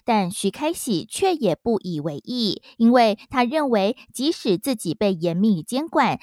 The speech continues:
但百密总有一疏，不管是自己被关在外岛或者是本岛，都还是有机会脱逃的。而徐开喜的这番言论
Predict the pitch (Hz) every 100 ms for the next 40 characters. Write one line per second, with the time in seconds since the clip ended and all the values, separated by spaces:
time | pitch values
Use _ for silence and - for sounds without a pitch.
0 | - 240 226 208 196 131 180 339 247 -
1 | 190 190 190 - 208 - 226 240 262 -
2 | - 392 392 254 233 269 233 339 - 196
3 | - 208 214 220 254 254 349 339 285 233
4 | 196 - 247 208 220 208 156 175 294 240
5 | - - - 254 - - 151 175 - 349
6 | 269 147 - 190 - 190 - 202 240 -
7 | - 196 175 - - _ _ - _ -
8 | 220 - 220 - 240 233 190 180 214 214
9 | 214 220 175 175 247 254